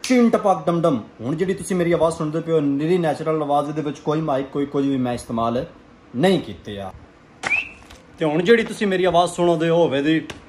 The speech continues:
ਬ੍ਰਾਂਡ ਦੀ। और अब जो आप मेरी आवाज़ सुन रहे हैं वो है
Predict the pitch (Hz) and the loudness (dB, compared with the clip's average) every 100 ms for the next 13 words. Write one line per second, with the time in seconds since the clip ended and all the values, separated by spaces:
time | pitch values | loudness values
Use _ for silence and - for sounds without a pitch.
0 | - - - - - - - - - - | -18 -18 -18 -12 -10 -10 -14 -20 -20 -18
1 | 135 127 190 202 202 147 120 117 - - | -14 2 4 6 4 -2 -10 -12 -18 6
2 | 226 247 208 120 - - 196 220 185 214 | 12 12 12 10 -4 2 8 8 12 12
3 | 190 190 190 165 175 170 170 160 160 160 | 12 10 10 12 10 8 2 4 6 6
4 | 151 151 151 156 | 6 6 8 10